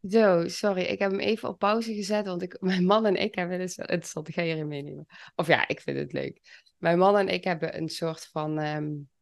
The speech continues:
als wij elkaar roepen, terwijl een van ons met onze zoon in bed ligt, eh, dan hebben we altijd zo'n fluitje. Dus dan doen we <laughs>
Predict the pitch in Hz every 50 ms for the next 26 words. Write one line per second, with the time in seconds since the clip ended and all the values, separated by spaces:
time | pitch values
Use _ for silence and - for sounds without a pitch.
0 | _ _ _ - 175 170 - 170 160 156 - 160 156 - 165 160 160 170 - -
1 | 165 147 160 202 214 214 - 175 - - 165 160 156 - 185 190 202 180 175 170
2 | 160 156 - 165 165 156 - - 160 151 151 156 143 160 156 165 170 165 147 135
3 | 151 165 170 - 190 196 254 381 - - _ _ - _ _ - - - - -
4 | - - _ _ - - 175 170 165 165 160 165 170 165 170 175 175 - 165 -
5 | - 175 165 - 170 165 - - 156 151 147 151 151 - _ - - - 185 180
6 | 175 165 156 - - - 143 156 - - 165 160 151 160 156 156 151 151 _ _
7 | _ _ _ _ _ _ - - - - _ _ _ _ _ _ _ - 240 220
8 | 175 151 139